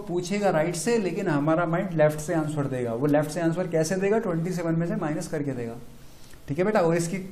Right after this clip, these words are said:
प्रैक्टिस मैंने आपको बहुत अच्छे से करा दी है। नेक्स्ट आते हैं, in this series find the eleventh letter from the right side। बेटा राइट से इलेवंथ लेटर पूछ रहा है, हमें नहीं पता कुछ भी। हमें ये पता है कि अगर राइट साइड से इलेवंथ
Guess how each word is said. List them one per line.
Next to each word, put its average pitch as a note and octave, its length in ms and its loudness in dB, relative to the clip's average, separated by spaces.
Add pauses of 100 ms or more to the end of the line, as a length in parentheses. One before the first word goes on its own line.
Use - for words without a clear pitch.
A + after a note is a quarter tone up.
(160)
प्रैक्टिस D3 340 -2
मैंने F3+ 140 -2
आपको E3 200 -4
बहुत C#3+ 200 -2
अच्छे C#3 200 -8
से C#3 120 -4
करा B2+ 160 -2
दी B2+ 160 -2
है। E3+ 100 -6 (760)
नेक्स्ट F#3+ 340 2
आते A#2 220 0
हैं, A#2 120 -8 (340)
in G3+ 160 4
this B3 140 2
series B3 220 2
find F#3+ 220 0
the A3 80 2
eleventh G3 340 4
letter G3 240 2
from F3 260 -2
the F#3+ 80 2
right D#3+ 220 2
side। C3 300 0
बेटा D3 240 2
राइट D#3+ 320 0
से - 180 -2
इलेवंथ F3 500 2
लेटर F#3 240 0
पूछ F#3 320 -4
रहा F#3+ 80 0
है, F#3 80 0
हमें D#3 240 -2
नहीं G3 140 -6
पता F#3+ 240 -4
कुछ F#3 180 -4
भी। F3+ 220 -2 (380)
हमें E3 200 2
ये F3+ 220 6
पता E3 240 0
है F#3 140 4
कि G#3+ 200 0 (340)
अगर F3 200 4
राइट F3+ 240 6
साइड F#3 240 4
से G3 100 0
इलेवंथ F3+ 320 6